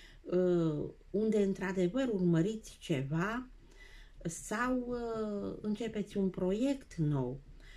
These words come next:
Totul, uh, va fi secret, nu îl veți divulga,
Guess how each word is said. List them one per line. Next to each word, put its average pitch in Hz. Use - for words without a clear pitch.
Totul, 339
uh, 262
va 226
fi 277
secret, 247
nu 254
îl 190
veți 180
divulga, 165